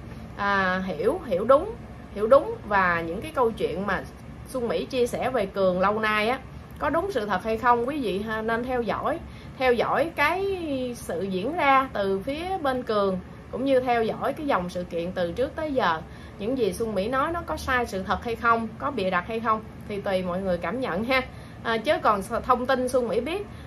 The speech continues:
hôm qua, à, Cường đi học như thế nào, làm gì, sinh hoạt ngày hôm qua biết chứ,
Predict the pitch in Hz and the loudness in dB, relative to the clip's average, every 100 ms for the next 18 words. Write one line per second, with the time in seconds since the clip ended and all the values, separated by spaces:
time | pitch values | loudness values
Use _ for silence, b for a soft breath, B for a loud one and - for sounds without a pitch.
0 | B 262 262 262 262 254 233 - B B | B 2 8 12 12 10 8 0 B B
1 | 190 196 196 190 214 202 190 185 208 262 | 4 4 4 2 2 2 2 -2 0 0
2 | 190 226 262 302 302 214 196 190 190 190 | 0 0 0 0 2 4 4 4 2 2
3 | 202 185 185 254 233 190 202 202 226 247 | 2 0 -2 -2 0 0 0 -4 -2 2
4 | 247 240 233 339 403 403 | 4 4 0 -4 -2 0